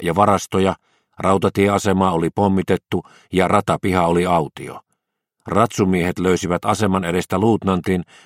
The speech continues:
joka yritti ylläpitää järjestystä. "Voisitteko ystävällisesti kertoa minulle,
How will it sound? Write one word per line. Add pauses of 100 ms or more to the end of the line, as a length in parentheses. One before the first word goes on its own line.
(100)
joka
yritti
ylläpitää
järjestystä. (1500)
"Voisitteko
ystävällisesti
kertoa
minulle,